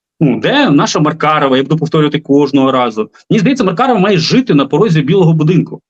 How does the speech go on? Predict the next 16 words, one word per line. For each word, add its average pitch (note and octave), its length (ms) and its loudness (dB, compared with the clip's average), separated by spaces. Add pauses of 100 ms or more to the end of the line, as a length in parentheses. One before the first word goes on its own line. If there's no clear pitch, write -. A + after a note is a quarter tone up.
(480)
Взагалі E3+ 300 0
на D#3 80 2
порозі. D#3+ 320 0
Вона D#3 80 2
має E3 120 0
кожного E3 260 0
разу D#3+ 120 -2
зустрічати D#3 680 0
і D3+ 80 4
провожати D#3 640 0
Трампа, D3+ 500 -2
махаючи C#3 420 0
рукою, E3 280 0
казати: C#3 300 -2
«Давайте C3+ 320 -2
мені, B2+ 320 2